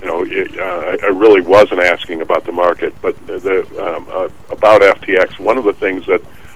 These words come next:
I'm, one of the thought processes I'm starting to see take hold in some of the, uh, uh, some of the media is that, well, it really wasn't so bad. It was just a big fraud.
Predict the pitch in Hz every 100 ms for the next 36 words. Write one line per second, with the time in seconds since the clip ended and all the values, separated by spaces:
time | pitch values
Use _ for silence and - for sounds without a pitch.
0 | - 95 92 95 - - - 113 120 92
1 | - - 110 101 - 107 90 - 87 90
2 | 82 85 80 - 95 85 82 78 - 80
3 | - 87 - 95 90 82 - 78 78 -
4 | 90 82 80 78 80 78 76 76 - -
5 | - - - - - 82 - - 101 87
6 | 85 82 82 82 85 82 82 80 - -
7 | - - - - 92 87 85 - - -
8 | - - - 104 113 110 98 - - -
9 | 113 107 110 107 127 147 120 107 98 110
10 | 104 95 - - 107 90 85 107 135 104
11 | 95 95 92 - - - - 123 127 107
12 | 101 - 107 95 - 90 - 90 - -
13 | 104 123 95 60 -